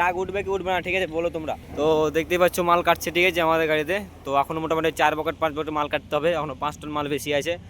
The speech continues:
তো এইটা হচ্ছে এফ স্যান্ড, ঠিক আছে, যেটা মাল পড়ছে ওটা হচ্ছে এফ স্যান্ড। আমরা মাল আছে তোমাকে বললাম আর কি, তোমাদেরকে বললাম আর কি, মাল আছে আমাদের মানে বহরমপুরের, ঠিক আছে, মেডিকেল কলেজে মাল আছে। তো এই মালটা খালি করে এসে এসে আমাদের আবার সাগর দিকে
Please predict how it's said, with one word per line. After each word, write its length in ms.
তো 80
এইটা 180
হচ্ছে 220
এফ 140
স্যান্ড, 180
ঠিক 100
আছে, 100
যেটা 200
মাল 160
পড়ছে 280
ওটা 140
হচ্ছে 240
এফ 140
স্যান্ড। 180
আমরা 160
মাল 180
আছে 180
তোমাকে 200
বললাম 300
আর 100
কি, 140
তোমাদেরকে 360
বললাম 280
আর 100
কি, 60
মাল 160
আছে 180
আমাদের 240
মানে 120
বহরমপুরের, 560
ঠিক 180
আছে, 140
মেডিকেল 320
কলেজে 300
মাল 140
আছে। 200
তো 40
এই 100
মালটা 280
খালি 240
করে 200
এসে 180
এসে 180
আমাদের 220
আবার 160
সাগর 280
দিকে 120